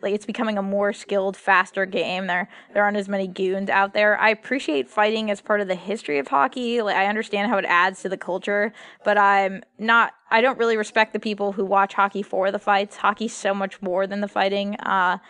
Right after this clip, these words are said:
I, so I think that it can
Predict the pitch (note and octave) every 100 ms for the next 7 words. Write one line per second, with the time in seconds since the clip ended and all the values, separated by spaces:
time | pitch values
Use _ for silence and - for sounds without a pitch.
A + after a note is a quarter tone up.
0 | - - _ _ _ - _ _ F3+ D#3
1 | G3+ - A3 G#3+ G#3+ - _ _ _ _
2 | _ _ _ _ A3 G#3+ A3 A#3+ A#3+ G#3
3 | G#3 F#3+ - G3+ - G3+ G3 F#3+